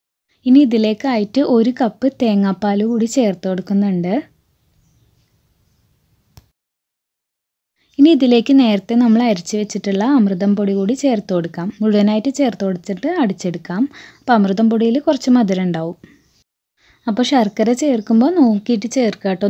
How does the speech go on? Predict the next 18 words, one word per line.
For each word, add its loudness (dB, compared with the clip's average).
നിങ്ങൾക്ക് -2
എത്രത്തോളം -2
മധുരം -2
വേണം 0
അതിനനുസരിച്ച് -4
ശർക്കര -2
ഉരുക്കിയത് -4
ചേർത്താൽ -4
മതി. -2
ശർക്കരയ്ക്ക് -2
പകരം 4
പഞ്ചസാര 2
വേണമെങ്കിലും 2
ചേർക്കാം. -2
ഇനി 8
ഇതൊന്ന് 4
അടിച്ചെടുക്കാം. -2
ഇപ്പോൾ -4